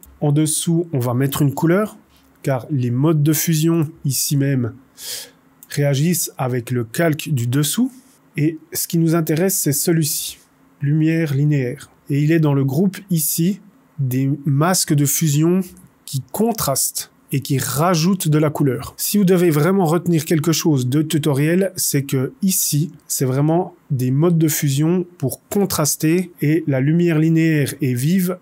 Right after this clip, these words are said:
ajoute aussi de l'intensité dans les couleurs. Alors, qu'est-ce qu'on peut remarquer là ? Maintenant qu'il est en lumière linéaire, on remarque déjà que toute cette gamme de tons clairs n'est plus que du blanc.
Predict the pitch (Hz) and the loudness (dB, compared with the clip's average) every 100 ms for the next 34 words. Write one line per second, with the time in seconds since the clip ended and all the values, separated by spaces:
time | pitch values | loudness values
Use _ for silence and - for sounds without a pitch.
0 | _ 170 165 160 190 185 190 160 151 - | _ 0 2 2 0 -2 0 2 2 -2
1 | 165 170 135 139 151 156 135 147 156 151 | -2 -2 -2 0 0 0 -2 -2 0 0
2 | 131 127 113 101 - - 135 196 185 196 | 0 -2 -6 -6 -10 -6 -2 -2 -2 -2
3 | 156 180 156 143 - 120 113 98 - - | 0 0 2 0 -2 -2 -2 -4 -12 -6
4 | 139 147 170 165 147 147 139 143 160 156 | -4 0 0 0 0 0 2 2 2 2
5 | 143 131 139 131 147 202 180 - _ - | 0 0 0 0 0 0 -2 -8 _ -4
6 | 135 139 151 190 - - - - 147 135 | -2 0 0 0 -4 -16 -18 -6 -2 0
7 | 131 160 202 - 139 139 - - _ - | 0 0 0 -2 -4 -4 -18 -20 _ -2
8 | 233 202 - - - 156 135 147 180 160 | 0 -2 -4 -4 0 0 2 0 2 0
9 | 147 - _ _ 196 190 _ 233 190 127 | -2 -8 _ _ -14 -14 _ -8 -4 -2
10 | 127 127 - 190 180 147 151 180 220 - | -2 -4 -4 -2 -2 0 0 2 0 -6
11 | - _ _ _ _ _ _ _ 143 139 | -14 _ _ _ _ _ _ _ -2 0
12 | - 175 147 143 160 151 | 0 2 4 4 2 0